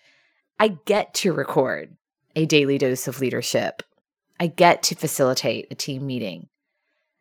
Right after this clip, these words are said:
And I get to write a proposal. Yes, I'm blessed that I get to engage in such life-giving activities today. Now, here's the thing. This is not an exercise in pretending <laughs> that you like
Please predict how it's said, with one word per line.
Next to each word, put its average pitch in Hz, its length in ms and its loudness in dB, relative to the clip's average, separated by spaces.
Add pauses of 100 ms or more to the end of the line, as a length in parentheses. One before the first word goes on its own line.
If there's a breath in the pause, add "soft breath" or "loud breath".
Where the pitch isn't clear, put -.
(140)
And 233 200 2
I 233 200 0
get 247 500 0
to 285 160 -4
write 269 320 2
a 254 80 0
proposal. 240 1080 0
Yes, 339 460 0
I'm 277 220 -2
blessed 285 680 -2
that 226 120 4
I 208 100 2
get 180 280 -2
to - 140 -6
engage 143 520 2
in 208 120 2
such 240 300 -2
life-giving 262 840 0
activities 254 720 0
today. - 500 2 (840 soft breath)
Now, 190 160 2
here's 269 260 0
the 277 120 -4
thing. 143 300 2
This 147 220 -2
is 160 120 -2
not 180 220 2
an 214 100 -4
exercise 139 680 2
in 151 160 -2
pretending 175 1000 0
<laughs> - 40 -20
that 214 480 0
you 180 240 2
like 175 460 0